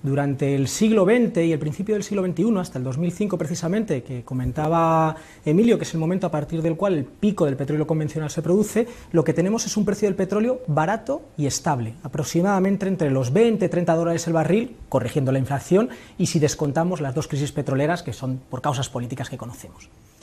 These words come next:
¿Qué ocurre desde el dos mil cinco? Y coincidiendo con este pico del petróleo, pues que el precio empieza a ser fluctuante y moviéndose en franjas bastante más altas.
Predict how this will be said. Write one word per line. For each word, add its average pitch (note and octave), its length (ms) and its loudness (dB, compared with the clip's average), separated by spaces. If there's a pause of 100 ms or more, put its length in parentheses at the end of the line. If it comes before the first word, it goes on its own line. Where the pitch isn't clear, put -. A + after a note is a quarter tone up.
(140)
¿Qué - 80 0
ocurre G3+ 240 0
desde F3+ 200 -2
el F3 80 0
dos D#3+ 120 -2
mil E3+ 120 -4
cinco? - 360 -6 (360)
Y D3+ 80 -6
coincidiendo D#3+ 640 2
con D#3 180 -4
este - 160 -4
pico E3+ 180 0
del E3 80 4
petróleo, E3+ 460 -2
pues C#3+ 160 -6
que E3 100 -4
el D3+ 80 0
precio G#3 300 -2
empieza G#3 240 -4
a - 20 -8
ser - 160 -4
fluctuante A3 760 0 (260)
y G3 80 4
moviéndose A3 540 4
en F3+ 80 -2
franjas G3+ 500 -4
bastante D#3+ 480 -2
más C3 240 -4
altas. - 380 -10